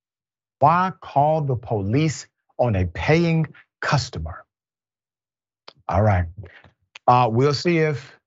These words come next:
the company has a collective response. Max, what are your thoughts here?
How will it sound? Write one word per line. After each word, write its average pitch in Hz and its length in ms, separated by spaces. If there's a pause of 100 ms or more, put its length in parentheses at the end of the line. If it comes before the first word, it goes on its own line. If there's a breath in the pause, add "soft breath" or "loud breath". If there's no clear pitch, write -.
(180)
the 110 60
company 160 640
has 113 440
a 113 60
collective 110 500
response. 131 480 (200 loud breath)
Max, 160 320 (420)
what 151 160
are - 40
your 180 80
thoughts 151 240
here? 117 220